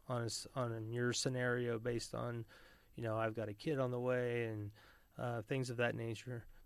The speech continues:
answer those questions yourself to see how you answer them. Um, and then see how other people answer 'em and compare.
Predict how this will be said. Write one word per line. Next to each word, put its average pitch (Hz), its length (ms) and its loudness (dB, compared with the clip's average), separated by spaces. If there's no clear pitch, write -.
answer 175 280 0
those 190 200 6
questions 147 540 0
yourself 120 500 2
to - 80 -2
see 147 240 -2
how 139 220 0
you 127 420 0
answer 110 440 -2
them. 101 380 -6
Um, 123 480 -2
and 143 220 0
then 151 400 4
see - 240 2
how 160 200 2
other 151 260 4
people 127 340 0
answer 107 320 -2
'em 131 80 0
and 127 160 -2
compare. 139 560 0